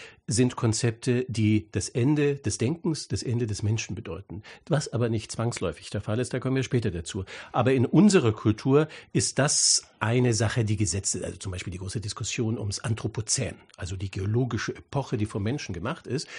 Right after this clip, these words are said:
Da ist ja die ge-, geheime Pointe,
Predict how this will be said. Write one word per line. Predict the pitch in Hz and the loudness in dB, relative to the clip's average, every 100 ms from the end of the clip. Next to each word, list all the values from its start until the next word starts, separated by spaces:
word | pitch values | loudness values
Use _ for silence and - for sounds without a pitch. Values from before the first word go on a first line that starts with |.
| - - | -10 -2
Da | 120 | 0
ist | 185 | 2
ja | 202 | 2
die | 120 101 90 - | 2 0 -4 -6
ge-, | 156 117 | -4 -2
geheime | 117 139 175 127 | 0 0 0 0
Pointe, | - 107 131 175 110 123 | -2 -4 -2 -2 -2 -2